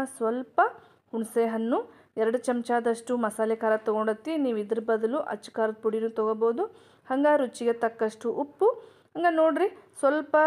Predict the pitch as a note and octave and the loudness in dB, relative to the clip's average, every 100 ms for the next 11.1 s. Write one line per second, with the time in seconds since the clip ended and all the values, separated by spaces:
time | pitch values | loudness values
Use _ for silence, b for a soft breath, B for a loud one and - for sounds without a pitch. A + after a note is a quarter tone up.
0 | D#4 D4 A#3+ C4 C4 C4 A#3+ A#3+ A#3+ F4 | 4 2 0 0 0 -2 -2 -2 -2 -2
1 | - A#3+ A3+ A3 A#3+ C#4 A3 A3 G#3+ G#3 | -2 -4 0 -2 -2 -4 -6 -2 -2 -2
2 | G#3 G#3+ G3+ G3 F4 G#4+ B B - C#4 | -4 -4 -2 -2 -2 -6 B B -4 2
3 | D4 C#4+ C#4+ A3 A3 G#3+ B3 B3 B3 A3+ | 4 4 4 0 -2 0 0 0 -6 -4
4 | A#3 B3 A#3 - A#3+ G#3+ G3 A3 A3 A3 | -2 -2 -2 -8 -2 -2 0 -4 -4 -2
5 | G#3+ G#3+ C4 D#4+ A3 G#3 A3 A3 A3 D#4 | -2 -2 -2 -2 -4 -4 -6 -2 2 2
6 | D4+ A#3+ A#3+ G3 G3+ G#3 G3 G3 C#4+ G#4+ | 2 0 0 0 -2 -2 -2 -2 -2 -2
7 | B B B A3 A3+ A3+ A3+ A3+ A#3 A#3+ | B B B -6 -4 -2 0 0 0 -2
8 | G#3+ G#3+ G3+ F#3+ F#3+ F#3+ F#3 F#3 F#4 A4+ | -2 -2 -6 -6 -8 -6 -6 -6 -8 -8
9 | - - D4+ E4 C#4+ C4+ D4+ - F4 F4 | -10 -2 2 4 4 4 2 -2 0 2
10 | C#4 B3+ C#4 C#4+ C#4+ B3+ G#3+ A#3 A#3 A3 | 2 2 2 2 0 2 2 2 2 0
11 | A#3 | 0